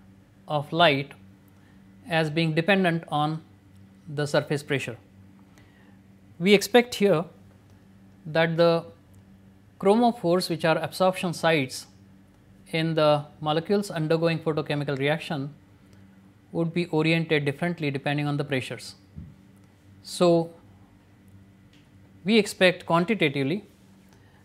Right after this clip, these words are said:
experiments to reveal a variation in the apparent quantum efficiency.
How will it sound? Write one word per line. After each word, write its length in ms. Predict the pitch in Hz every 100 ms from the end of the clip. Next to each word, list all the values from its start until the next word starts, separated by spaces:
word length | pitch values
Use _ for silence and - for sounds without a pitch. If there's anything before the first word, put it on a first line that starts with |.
| - -
experiments 600 | 170 - 202 208 202 202
to 220 | 185 175 165
reveal 480 | 151 151 214 139 170 - - - - _ - - - _ _ -
a 120 | 180 165
variation 580 | 170 208 233 220 190
in 160 | 180 165
the 160 | 170 156
apparent 340 | 151 185 190
quantum 360 | 151 147 165 151
efficiency. 580 | 131 147 131 117 -